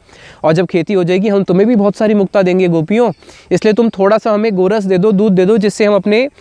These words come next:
खेतों का सिंचन कर पाएँ।" तो ललिता बोलती है कि "ना तो हमें तुम्हारी मुक्ता चाहिए, ना हम, हमें तुम्हारे उससे कुछ लेना देना, हम कोई गोरस देने वाली नहीं है, भाग यहाँ से।" और अब क्या करते हैं कृष्ण, गोरस अपने सब सखाओं से लेके इसका सिंचन करना शुरू करते हैं।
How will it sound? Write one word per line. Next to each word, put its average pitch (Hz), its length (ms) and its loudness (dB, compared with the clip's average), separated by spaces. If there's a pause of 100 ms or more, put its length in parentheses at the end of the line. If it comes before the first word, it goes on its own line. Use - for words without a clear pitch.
(260)
खेतों 202 240 0
का 214 100 0
सिंचन 196 400 -2
कर 170 120 -2
पाएँ।" 143 260 -6 (600)
तो 196 60 4
ललिता 190 360 2
बोलती 190 320 0
है 226 60 0
कि 226 140 -4
"ना 185 220 0
तो 214 120 -2
हमें 202 200 0
तुम्हारी 196 360 0
मुक्ता 185 340 0
चाहिए, 208 320 0
ना 196 180 -2
हम, 190 340 -2
हमें 185 240 0
तुम्हारे 185 300 0
उससे 185 200 -2
कुछ 190 200 -2
लेना 180 180 2
देना, 185 320 0 (220)
हम 175 160 0
कोई 208 140 2
गोरस 185 280 0
देने 185 240 -2
वाली 190 220 0
नहीं 190 160 0
है, 185 60 0
भाग 180 220 0
यहाँ 214 120 0
से।" 170 220 -4 (640)
और 165 280 0 (480)
अब 165 140 -2
क्या 208 160 -2
करते 185 260 -4
हैं 196 120 -4
कृष्ण, 196 460 -4 (840)
गोरस 190 480 0
अपने 190 300 -4
सब 190 140 -4
सखाओं 190 340 -2
से 202 140 0
लेके 185 300 0
इसका 202 200 0
सिंचन 185 380 -2
करना 190 180 0
शुरू 190 200 -2
करते 185 280 -2
हैं। 220 100 -2